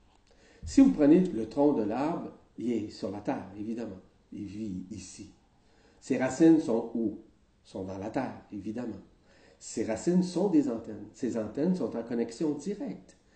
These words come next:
avec la source qui est à l'intérieur de la terre. Tandis que les branches, elles, ainsi que leurs fleurs,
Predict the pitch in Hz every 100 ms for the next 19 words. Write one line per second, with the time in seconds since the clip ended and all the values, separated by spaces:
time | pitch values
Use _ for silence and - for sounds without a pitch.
0 | _ _ - 127 107 107 104 - 113 101
1 | - 196 - - - _ _ _ _ -
2 | - 107 98 95 95 92 95 110 107 113
3 | 101 98 139 151 - _ _ _ - -
4 | 160 143 156 254 - - 135 123 - -
5 | 117 110 110 139 220 277 - - 110 113
6 | 202 185 - _ - 117 - - 117 110
7 | - 143 156 330 92